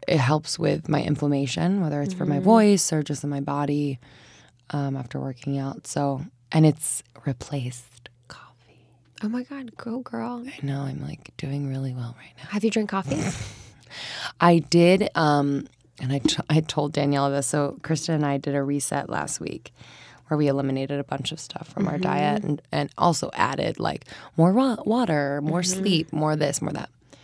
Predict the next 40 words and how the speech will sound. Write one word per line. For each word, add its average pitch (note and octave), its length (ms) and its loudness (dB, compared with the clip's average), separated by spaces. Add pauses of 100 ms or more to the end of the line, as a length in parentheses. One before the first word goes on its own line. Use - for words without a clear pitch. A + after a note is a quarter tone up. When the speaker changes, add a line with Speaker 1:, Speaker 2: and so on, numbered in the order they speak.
(500)
Speaker 1:
And D3 720 -2 (640)
there D3+ 220 2
was D#3 140 2
a D#3 40 4
morning D3 440 2
I D3 60 0
had C#3+ 160 0
to D3 60 -4
drive - 240 -8
to - 120 -8
Newport - 320 -6
at, - 100 -8
like, - 220 -8
five - 320 -4
thirty D3 220 -2
in C#3+ 80 0
the C#3+ 40 0
morning, C#3+ 560 0
and D3+ 100 -2
I D3 40 2
had, C#3+ 260 -2
like, C#3+ 160 -4
four C#3+ 320 -2
ounces C#3+ 400 -4
of C#3+ 140 -6
the - 80 -8
cold - 320 -10
press. D3+ 640 -6
Speaker 2:
Mm. F3 480 -4
Speaker 1:
So A#3+ 100 4
it - 40 8
wasn't F3+ 180 6
that - 60 -4
much. - 400 -4
Speaker 2:
Yeah. G3 260 -2 (280)
Speaker 1:
But, - 180 4
like, D3 320 0
I D#3 100 4
just, - 640 2 (1120)
th-, F#3 120 2